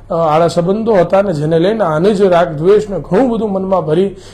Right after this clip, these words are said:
એ વારંવાર પત્ની સાથે છૂટા હાથની મારામારી પણ કરતો, કેટલાક પ્રકારની માંગણીઓ પણ કરતો અને આખરે આ તમામ વસ્તુ સહન ન થતા પત્નીએ પોતાનું જીવન ટૂંકાવ્યું છે. ત્યારે પરિવારજનો એક આ બેનર લઈ સ્પષ્ટ પોલીસ પાસે, પ્રશા-, પ્રશાસન પાસે,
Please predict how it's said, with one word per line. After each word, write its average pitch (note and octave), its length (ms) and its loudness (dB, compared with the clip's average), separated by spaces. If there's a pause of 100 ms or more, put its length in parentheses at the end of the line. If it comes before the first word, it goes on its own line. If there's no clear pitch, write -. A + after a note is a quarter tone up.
એ F#3+ 60 0
વારંવાર F#3+ 580 2
પત્ની A#3 460 -2
સાથે E3+ 540 4
છૂટા - 520 -4
હાથની D#3 240 -2
મારામારી F3+ 460 2
પણ A3+ 200 0
કરતો, A3+ 340 -2
કેટલાક F3+ 460 0
પ્રકારની D#3+ 320 -2
માંગણીઓ F#3+ 440 2
પણ F#3+ 180 -2
કરતો E3+ 320 -4
અને E3 160 -2
આખરે G3 460 0 (460)
આ D#3+ 60 0
તમામ G3+ 520 0
વસ્તુ G#3+ 260 -2
સહન F3+ 320 2
ન F3+ 140 0
થતા F#3 280 0
પત્નીએ F3 380 -4
પોતાનું D#3+ 460 -4
જીવન D3+ 280 0 (400)
ટૂંકાવ્યું F3+ 400 2
છે. G3+ 140 -2
ત્યારે A#3 200 2
પરિવારજનો A#3 680 2
એક F#3+ 380 0
આ G#3+ 100 0
બેનર F3 460 2
લઈ F#3+ 280 2
સ્પષ્ટ G3+ 400 -4 (200)
પોલીસ F#3+ 360 0
પાસે, F3+ 280 0
પ્રશા-, F#3 580 -2
પ્રશાસન F#3+ 600 -4
પાસે, F#3+ 300 0